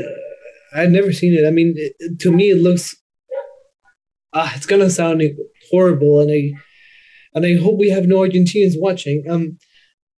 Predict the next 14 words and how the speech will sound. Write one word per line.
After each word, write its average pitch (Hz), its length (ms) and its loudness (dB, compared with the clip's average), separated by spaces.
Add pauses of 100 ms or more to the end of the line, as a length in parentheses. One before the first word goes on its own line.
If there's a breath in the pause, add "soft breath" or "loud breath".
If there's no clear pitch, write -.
(240)
but 190 300 0
it's, 220 420 -4 (120)
it 196 200 0 (240)
feels 277 440 -2
to 202 100 0
me 185 120 4
like 180 240 2
a 180 60 0
bush 196 360 -2
league. 143 220 -2
You 180 120 -4
know 208 120 2
that 220 200 2
term? 277 300 -10